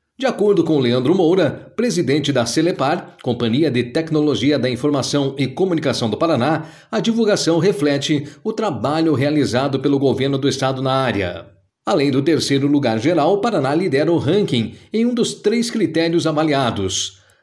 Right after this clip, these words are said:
Na dimensão de serviços ofertados, o estado empatou com Santa Catarina e Paraíba em primeiro lugar. Os três tiveram índice considerado muito bom. O critério avalia, em uma lista de dez serviços,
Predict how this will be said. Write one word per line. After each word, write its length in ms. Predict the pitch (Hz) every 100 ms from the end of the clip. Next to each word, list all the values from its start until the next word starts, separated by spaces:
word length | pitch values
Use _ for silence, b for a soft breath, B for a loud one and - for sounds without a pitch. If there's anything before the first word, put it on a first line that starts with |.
| -
Na 120 | 98
dimensão 500 | 95 165 170 - 170
de 80 | 143
serviços 480 | 147 123 135 147 135
ofertados, 720 | 156 220 170 175 190 190 B B -
o 60 |
estado 380 | 254 - 180 170
empatou 420 | 190 180 170 165
com 180 | 160 123
Santa 300 | - 220 226
Catarina 460 | 220 202 180 156 165
e 60 |
Paraíba 680 | 160 190 143 170 123 110 B B
em 140 | 190
primeiro 380 | 196 185 151 160
lugar. 480 | 165 143 123 92 - - _ -
Os 180 | 285 -
três 220 | 156 175
tiveram 460 | 185 135 139 151 156
índice 380 | 170 190 -
considerado 680 | 151 165 165 147 135 147 139
muito 320 | 131 202 165
bom. 540 | 156 147 107 95 - - _
O 100 | 214
critério 420 | 220 127 113 107
avalia, 600 | 131 185 147 175 151 - -
em 140 | 110
uma 180 | 131 143
lista 400 | 110 165 165 143
de 140 | 110 104
dez 420 | 107 147 196 196
serviços, 720 | 214 131 147 175 190 -